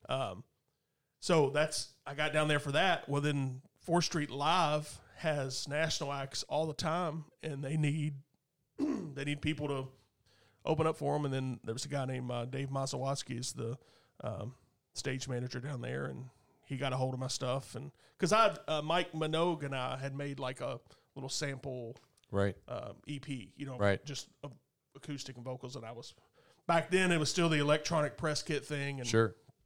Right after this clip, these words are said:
Speaker 1: uh, I'd sent it out to them, and then, uh, I guess the product was good enough that, you know, and, uh, that, I mean, we had done a bunch of shows for them and then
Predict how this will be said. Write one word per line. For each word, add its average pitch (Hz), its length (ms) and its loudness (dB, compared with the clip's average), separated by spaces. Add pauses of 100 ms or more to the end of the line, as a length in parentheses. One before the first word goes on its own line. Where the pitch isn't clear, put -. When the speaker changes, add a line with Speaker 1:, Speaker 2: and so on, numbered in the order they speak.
(600)
Speaker 1:
uh, 123 240 -14 (420)
I'd 139 140 -6
sent 147 220 -2
it 139 60 0
out 139 140 0
to 139 60 -4
them, 151 300 2
and 139 100 0
then, 123 180 -4 (460)
uh, - 220 -6 (480)
I 131 80 -10
guess 151 460 -2 (560)
the 143 100 -18
product 170 460 0
was 151 160 -4
good 156 180 -4
enough 156 380 -4
that, 135 280 -8
you 147 100 -10
know, 143 220 -8
and, 135 300 -10 (260)
uh, - 240 -10 (920)
that, 110 200 -8 (1080)
I 135 40 -16
mean, 131 180 -12
we 135 100 -10
had 143 240 -12
done 139 160 -8
a 135 40 -6
bunch 135 220 -8
of 139 60 -10
shows 147 220 -6
for 131 140 -12
them 147 260 -6
and 127 80 -8
then 131 240 -8